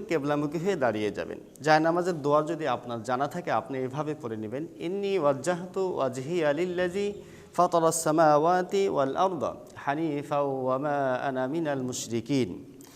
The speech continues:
যদি জায়নামাজের দোয়া আপনাদের জানা থাকে পড়ে নেবেন, যদি জানা না থাকে না পড়লেও সমস্যা হবে না, এটা নামাজের কোনো অন্তর্ভুক্ত নয়।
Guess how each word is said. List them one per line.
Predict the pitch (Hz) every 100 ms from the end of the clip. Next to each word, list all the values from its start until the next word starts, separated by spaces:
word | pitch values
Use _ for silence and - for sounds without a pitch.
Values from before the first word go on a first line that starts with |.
| - - -
যদি | 151
জায়নামাজের | 147 170 196 214 214 208 208 214 208 - - -
দোয়া | 117 131 139 165
আপনাদের | 175 120 - 113 139 139
জানা | 113 110 139
থাকে | 185 185
পড়ে | 202 208
নেবেন, | 202 208 208
যদি | 165 147 143
জানা | 135 143 151
না | 147 147
থাকে | 170 180 202
না | 139 127
পড়লেও | 131 139 175
সমস্যা | 196 143 135 131 196
হবে | 185 120 104
না, | 90 80 - -
এটা | 127
নামাজের | 131 131 139 180 190
কোনো | 185 196
অন্তর্ভুক্ত | 190 123 123 113 117 117
নয়। | 107 85